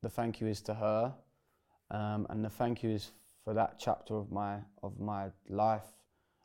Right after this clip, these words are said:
Um, like, it's one of those ones where people are meant,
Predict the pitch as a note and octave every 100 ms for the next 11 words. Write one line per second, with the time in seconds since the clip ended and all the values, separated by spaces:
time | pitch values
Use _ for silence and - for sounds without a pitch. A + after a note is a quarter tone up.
0 | - G2+ G2+ G2+ G2 G2+ - - _ _
1 | _ _ _ _ _ _ - A2+ G#2+ -
2 | - _ _ _ _ - - - A#2 A2+
3 | A2+ G#2+ A2 A2 G#2 G#2+ G#2+ G#2 - -
4 | _ _ _ _ _ - A2+ A2+ G#2+ A2
5 | G#2